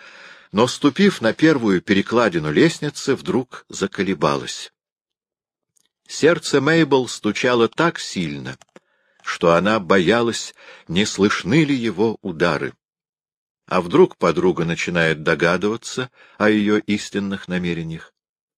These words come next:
Она была отчасти права. Индианка в самом деле остановилась, прикидывая, нет ли тут какого-нибудь подвоха. Сперва у неё мелькнула мысль,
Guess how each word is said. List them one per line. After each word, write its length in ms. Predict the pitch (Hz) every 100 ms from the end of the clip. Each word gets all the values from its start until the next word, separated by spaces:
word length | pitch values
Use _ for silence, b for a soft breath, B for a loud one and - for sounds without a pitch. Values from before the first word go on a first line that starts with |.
| _ _ _ _ _ _ _ _
Она 240 | 73 80
была 220 | 82 87 90
отчасти 480 | - 85 73 -
права. 440 | - 85 87 69 64 _ _ _ _ _ _ _ _ _ _ _ _ _ -
Индианка 540 | 85 78 90 101 101 101
в 80 |
самом 380 | - 107 113 110
деле 240 | 85 78 78
остановилась, 840 | - - 78 76 80 127 - - B B B
прикидывая, 800 | - 120 - 262 143 139 135 135 -
нет 440 | 101 85 104 - -
ли 120 | 139
тут 320 | - 113 127
какого-нибудь 1000 | - 127 - 107 113 120 120 101 90 -
подвоха. 800 | - 117 107 87 80 - 82 73 - _ _ _ _ _ _ _ _ _ _
Сперва 560 | - - 90 90 165 165
у 80 | 98
неё 340 | 85 78 78 78
мелькнула 520 | 82 - 87 80 80
мысль, 420 | 80 80 87 76